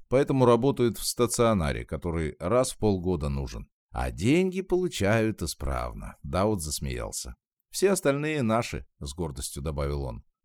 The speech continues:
«Понял?» «Нет», — честно ответил Ренни.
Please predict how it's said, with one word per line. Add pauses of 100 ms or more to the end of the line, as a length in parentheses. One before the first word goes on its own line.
«Понял?» (360)
«Нет», — (240)
честно
ответил
Ренни.